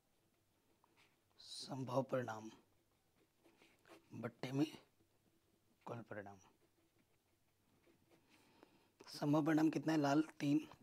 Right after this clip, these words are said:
कुल परिणाम आठ, तो आंसर आ जाएगा तीन बट्टे आठ। ठीक,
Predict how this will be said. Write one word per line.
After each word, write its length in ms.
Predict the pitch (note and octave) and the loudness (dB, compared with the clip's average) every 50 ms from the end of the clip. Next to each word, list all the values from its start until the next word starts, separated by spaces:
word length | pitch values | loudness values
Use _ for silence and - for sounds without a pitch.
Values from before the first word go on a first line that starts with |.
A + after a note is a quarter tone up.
| - _ - | -20 _ -8
कुल 160 | - C3+ B2+ | -6 -6 -6
परिणाम 340 | B2 C3+ B2+ A#2+ A#2 A#2+ A#2 - | -4 -4 -4 -4 -4 -6 -10 -12
आठ, 280 | G2+ G2 G#2 - - - - - _ _ _ _ _ _ _ _ _ - | -14 -16 -16 -14 -16 -16 -16 -16 _ _ _ _ _ _ _ _ _ -20
तो 440 | - - _ _ _ - - A#2+ | -20 -20 _ _ _ -16 -8 -8
आंसर 240 | B2 B2+ B2 C3+ B2+ | -6 -6 -4 -2 -2
आ 60 | B2+ B2 | -2 -2
जाएगा 260 | A#2 A#2+ A#2+ A#2+ A#2+ | -2 -2 -4 -4 -4
तीन 260 | A2+ - B2 A#2+ A#2+ | -6 -6 -6 -6 -4
बट्टे 200 | A#2 A2+ - - - - | -6 -6 -8 -8 -8 -8
आठ। 260 | A2+ G#2+ A#2+ - - - - _ _ _ _ _ _ _ _ _ _ _ _ _ _ _ _ _ _ _ _ _ _ _ _ _ _ - _ - _ _ _ _ _ _ _ _ _ _ _ _ _ _ _ - | -10 -12 -12 -14 -16 -18 -18 _ _ _ _ _ _ _ _ _ _ _ _ _ _ _ _ _ _ _ _ _ _ _ _ _ _ -20 _ -20 _ _ _ _ _ _ _ _ _ _ _ _ _ _ _ -16
ठीक, 280 | - - F3 D#3+ - | -8 -6 -6 -6 -6